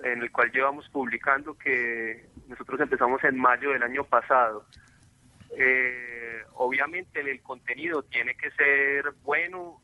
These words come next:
eh, tiene que ser efectivo y tiene que generar un nicho, tiene que generar, eh, seguidores, gente que te apoyen. Eh, y, y bueno, pues también yo creo que hay, hay un componente que es como el de la suerte,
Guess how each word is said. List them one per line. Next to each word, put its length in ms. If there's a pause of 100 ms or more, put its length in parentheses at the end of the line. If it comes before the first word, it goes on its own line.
eh, 240
tiene 200
que 120
ser 160
efectivo 760
y 100
tiene 320
que 420
generar 540 (560)
un 260
nicho, 560
tiene 240
que 140
generar, 760
eh, 240
seguidores, 720
gente 280
que 120
te 120
apoyen. 520 (520)
Eh, 920
y, 600
y 40
bueno, 380 (500)
pues 160 (640)
también 640
yo 140
creo 220
que 280
hay, 640
hay 180
un 200
componente 560
que 120
es 120
como 160
el 80
de 120
la 120
suerte, 540